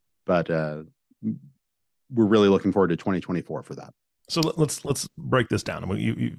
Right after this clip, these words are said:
Speaker 2: you've spoken about a lot of things, possibilities, a lot of unknowns. What are you doing specifically to help your clients?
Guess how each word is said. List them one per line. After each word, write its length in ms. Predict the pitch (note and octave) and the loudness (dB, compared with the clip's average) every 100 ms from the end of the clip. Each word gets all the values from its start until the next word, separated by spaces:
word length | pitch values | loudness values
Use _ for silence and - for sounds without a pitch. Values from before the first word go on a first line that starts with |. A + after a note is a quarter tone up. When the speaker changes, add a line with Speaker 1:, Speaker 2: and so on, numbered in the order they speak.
| - | -10
Speaker 2:
you've 240 | A#2+ A2 | -8 -6
spoken 320 | - D#3 C#3+ | 0 0 2
about 460 | A#2+ G2+ G#2 G#2 - - - - - _ - | 0 0 0 0 -4 -14 -20 -20 -20 _ -4
a 40 | G#2+ | 0
lot 300 | G#2 A2 A#2+ | 2 2 2
of 100 | A2+ | 0
things, 640 | - C3 B2+ A2+ - - _ _ - | 0 2 2 0 -2 -8 _ _ -10
possibilities, 1120 | G2+ - G2 D3 D3+ C#3+ C3 B2+ A#2 - - - - | -8 -6 2 4 6 4 2 2 0 -4 -10 -16 -8
a 60 | G2+ | -2
lot 160 | G#2+ | -2
of 60 | G#2+ | 0
unknowns. 720 | G#2+ A2+ C3+ C3+ C3 B2 - _ - - _ _ _ - | 0 4 4 4 4 0 -6 _ -20 -20 _ _ _ -4
What 240 | G#2+ C3 | 0 0
are 40 | |
you 260 | C3 D#2+ D#3 | 0 2 2
doing 560 | C3+ G2+ F#2+ G2 B2+ A#2 | 4 2 2 -2 -4 -6
specifically 800 | - A2+ D3 B2 G#2 G2+ G2 A2 | -4 0 2 2 0 0 0 -4
to 100 | - G#2+ | -2 0
help 160 | G#2+ | 0
your 100 | G#2 | -2
clients? 460 | - F2+ - - | -4 -6 -8 -12